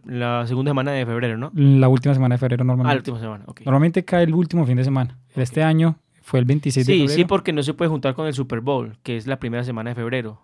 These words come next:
Speaker 2: Exactamente.
Speaker 1: Ajá.
Speaker 2: Exactamente. Entonces, esperemos que haya más de una sola nominación para el Joker, que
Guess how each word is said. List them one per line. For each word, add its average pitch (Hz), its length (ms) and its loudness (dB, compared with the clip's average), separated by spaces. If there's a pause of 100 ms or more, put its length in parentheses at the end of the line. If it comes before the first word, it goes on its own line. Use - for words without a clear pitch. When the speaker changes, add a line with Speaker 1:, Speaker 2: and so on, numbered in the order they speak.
Speaker 2:
Exactamente. 127 560 0 (120)
Speaker 1:
Ajá. 127 300 -12 (440)
Speaker 2:
Exactamente. 135 500 -2
Entonces, 127 500 0 (460)
esperemos 139 400 0
que 127 360 4 (680)
haya 143 500 4 (120)
más 139 500 4
de 143 80 2
una 147 120 4
sola 143 140 2
nominación 123 400 0
para 135 160 0
el 123 140 0
Joker, 131 280 0
que 127 200 -2